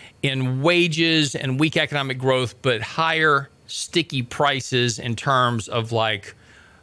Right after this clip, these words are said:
grocery prices and those type of things. So the cost of living goes up, but wages don't keep up with that. So you have this stagflationary environment.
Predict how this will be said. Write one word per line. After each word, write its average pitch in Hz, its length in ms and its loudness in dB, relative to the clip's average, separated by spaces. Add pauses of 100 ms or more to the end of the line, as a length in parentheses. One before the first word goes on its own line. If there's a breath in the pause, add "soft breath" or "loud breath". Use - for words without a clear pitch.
(540 loud breath)
grocery 131 460 2
prices 113 560 -2
and 107 100 0
those 101 160 -2
type 101 220 -6
of 95 80 -12
things. 82 260 -6
So 107 220 -2
the 110 140 -4
cost 170 480 0
of 123 160 -4
living 185 300 2
goes 127 220 0
up, 120 200 -2
but 113 80 0
wages 127 420 0
don't 117 220 -4
keep 120 280 -4
up 151 220 0
with 131 140 2
that. 113 280 -2
So - 140 -6
you 113 140 0
have 117 260 -4
this 107 240 -4
stagflationary 110 960 -2
environment. 95 480 -8